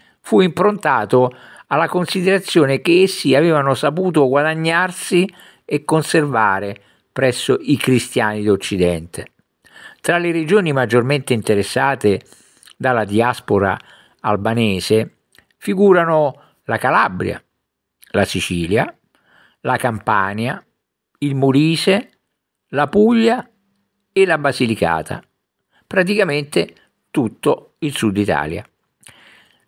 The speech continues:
Gli Herbrecht di Piana degli Albanesi diedero vita alla loro diaspora verso la Sicilia intorno al millequattrocentottantacinque, che dopo aver difeso la propria terra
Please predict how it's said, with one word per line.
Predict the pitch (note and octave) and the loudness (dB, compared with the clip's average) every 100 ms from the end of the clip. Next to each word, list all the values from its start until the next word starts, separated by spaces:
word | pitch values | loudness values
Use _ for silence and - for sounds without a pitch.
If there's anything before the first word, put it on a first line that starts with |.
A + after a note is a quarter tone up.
| _ - | _ -2
Gli | F#3 | 0
Herbrecht | G#3+ F3+ E3+ D#3 - E3 D3+ - _ | 2 2 2 0 2 2 2 -2 _
di | A2+ | -8
Piana | A#2 D3 B2+ | -2 0 0
degli | A#2 | -2
Albanesi | B2 B2+ D#3+ C#3+ C3+ - C3 - _ _ _ _ _ _ | -2 0 -2 0 -2 -2 -4 -6 _ _ _ _ _ _
diedero | - B2+ C#3 D3 C3+ D#3 | -14 -2 2 4 6 4
vita | C3 C3 B2+ B2+ A#2+ - - _ _ | 2 0 0 -2 -2 -8 -20 _ _
alla | - A2+ | -2 0
loro | A#2 C3 A#2 | 2 0 0
diaspora | A#2+ A2 G2+ - A#2 A2+ G2+ | 2 0 0 -8 -4 -2 0
verso | G2 G2 - | -2 -4 0
la | G2 G2 | 2 0
Sicilia | G#2+ - G#2 G#2 A#2+ | -2 -4 -2 0 0
intorno | A2 - A2+ A#2 A2+ G#2 - - - _ | 2 2 2 2 0 -2 -12 -20 -20 _
al | - A2+ | -4 0
millequattrocentottantacinque, | A#2 A2 G#2+ A2 G2+ G#2+ G#2 G2+ G2+ - F#2+ G2 - F2 F2 - - - _ - - - _ | 2 2 2 0 0 0 -2 -2 -4 -2 -2 -2 -2 -2 -4 -6 -10 -10 _ -20 -20 -20 _
che | - C#3 | -4 0
dopo | A3+ G3+ C#3+ | 2 4 2
aver | - A#2 A#2+ | 2 0 0
difeso | A2+ A#2 F#3 A#2 F2 - | -2 2 2 2 -2 -2
la | - | -2
propria | A#2 B2+ F3 | 0 0 2
terra | C#3+ D#3 E3+ A2+ | 2 2 0 -2